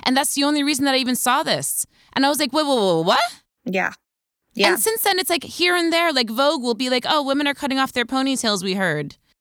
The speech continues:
Speaker 2: We heard, yeah.
Speaker 1: <laughs> And it's like, that, that's, thank you, but also why isn't there more?
Speaker 2: A hundred percent.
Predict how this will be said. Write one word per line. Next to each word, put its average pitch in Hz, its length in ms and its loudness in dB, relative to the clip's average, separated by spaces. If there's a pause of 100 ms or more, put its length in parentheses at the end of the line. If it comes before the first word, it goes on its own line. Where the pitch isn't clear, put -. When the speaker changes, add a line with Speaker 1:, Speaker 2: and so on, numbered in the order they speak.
(360)
Speaker 2:
We 220 180 4
heard, 196 340 0
yeah. 196 300 -2 (160)
Speaker 1:
<laughs> - 0 - (1080)
And 302 100 2
it's 339 140 -2
like, 339 220 -2
that, 349 140 0 (180)
that's, 302 420 0
thank 269 280 0
you, 359 140 2
but 247 140 -2
also 269 520 0 (460)
why 240 240 4
isn't 262 280 -2
there 226 140 0
more? 180 540 0 (520)
Speaker 2:
A - 60 -4
hundred 254 340 2
percent. 165 480 0